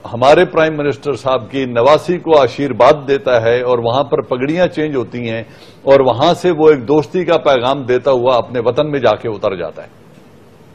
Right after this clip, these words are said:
कहां थी हमारा वो national interest का दिफा जो मेरे वजीर आजम ने मेरे मुल्क का दिफा करना है, वो तो मुझे उस वक्त नजर नहीं आया। कुलभूषण यादव अपने सारे त-, अजी-, अ, अजाइम के साथ गिरफ्तार होता है,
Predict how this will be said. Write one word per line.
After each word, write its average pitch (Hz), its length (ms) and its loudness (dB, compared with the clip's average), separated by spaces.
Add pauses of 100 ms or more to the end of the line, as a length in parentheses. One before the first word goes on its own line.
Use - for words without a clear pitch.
(140)
कहां 196 260 4
थी 208 180 -2
हमारा 151 380 4
वो 147 180 0
national 147 500 0
interest 143 400 -4
का 143 120 0
दिफा 123 380 -2
जो 131 140 -4
मेरे 151 240 6
वजीर 151 360 2
आजम 139 240 2
ने 135 120 -8
मेरे 127 220 0
मुल्क 120 260 -8
का 120 80 -2
दिफा 110 280 -2
करना 110 300 -8
है, 117 180 -6 (220)
वो 190 120 6
तो 202 100 4
मुझे 165 200 0
उस 160 180 0
वक्त 160 280 0
नजर 143 220 4
नहीं 139 200 -4
आया। 104 260 -2 (460)
कुलभूषण 165 560 2
यादव 156 440 4 (760)
अपने 170 380 -2
सारे 233 500 4
त-, - 300 -6 (160)
अजी-, 151 680 -4
अ, 147 280 6 (220)
अजाइम 165 440 2
के 190 140 0
साथ 170 220 0
गिरफ्तार 147 540 2
होता 120 320 2
है, 107 60 -4